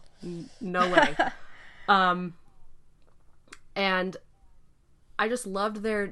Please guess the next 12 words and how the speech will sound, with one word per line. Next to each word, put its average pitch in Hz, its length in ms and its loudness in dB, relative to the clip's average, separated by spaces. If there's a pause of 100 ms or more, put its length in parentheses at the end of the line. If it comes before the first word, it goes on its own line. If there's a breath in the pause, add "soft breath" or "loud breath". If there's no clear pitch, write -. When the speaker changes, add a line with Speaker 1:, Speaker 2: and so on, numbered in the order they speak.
(160)
Speaker 1:
dynamic 170 800 -4
in 165 300 -6
the 165 80 -10
book, 160 320 -8
how, 160 160 -4
like, 156 200 -10
they're 170 100 -8
just 165 280 -14
both 160 460 -8 (1200)
crazy 180 800 -6 (480)
nerds 170 460 -2
obsessed 170 580 -4